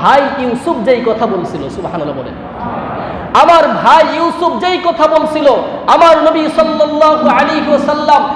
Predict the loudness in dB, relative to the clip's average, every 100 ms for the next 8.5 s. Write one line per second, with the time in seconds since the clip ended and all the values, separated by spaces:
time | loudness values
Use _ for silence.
0 | -8 -12 -2 0 2 2 2 2 2 2
1 | 4 4 2 0 -2 -4 0 0 0 -4
2 | -12 -16 -18 -16 -12 -2 0 2 2 2
3 | 2 0 0 0 2 2 2 0 2 2
4 | -2 -4 0 0 0 -6 -10 -6 0 2
5 | 2 0 0 2 0 -2 0 2 0 0
6 | 0 0 2 0 2 2 2 0 0 -2
7 | 0 0 0 2 0 2 0 0 0 0
8 | 0 0 0 0